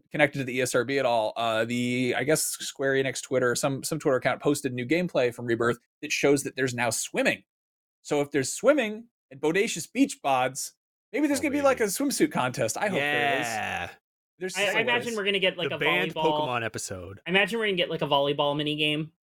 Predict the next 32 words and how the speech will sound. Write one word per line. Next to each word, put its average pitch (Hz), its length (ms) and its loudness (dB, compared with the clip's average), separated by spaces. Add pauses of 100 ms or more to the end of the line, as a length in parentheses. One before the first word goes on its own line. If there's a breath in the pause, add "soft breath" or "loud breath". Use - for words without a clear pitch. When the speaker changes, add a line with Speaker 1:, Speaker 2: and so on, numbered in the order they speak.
(160)
Speaker 3:
probably. 156 540 0
Speaker 2:
Oh, - 140 -18 (260)
dude. 90 380 -6 (460)
Speaker 1:
If - 20 -12
Speaker 3:
That'd - 120 -4
Speaker 1:
we 226 60 0
Speaker 3:
be 262 80 2
Speaker 1:
get 170 80 2
Speaker 3:
kinda 180 80 0
cool. 185 200 0
Speaker 1:
volleyball 175 300 0
in 147 80 -10
Final 156 240 0
Fantasy, 165 480 0
I'm, 127 340 -2
I'm 123 240 -4
very 123 280 0
excited. 135 280 0
Speaker 2:
I - 60 -2
Speaker 1:
I 180 60 2
don't 151 80 0
know. 113 100 -6
This 143 160 2
Speaker 2:
but 196 80 10
Speaker 1:
is 202 80 -4
the 202 80 -2
kind 190 180 0
of 156 60 0
stuff 139 240 0
that 135 100 -2
makes 127 240 -2
me 120 280 0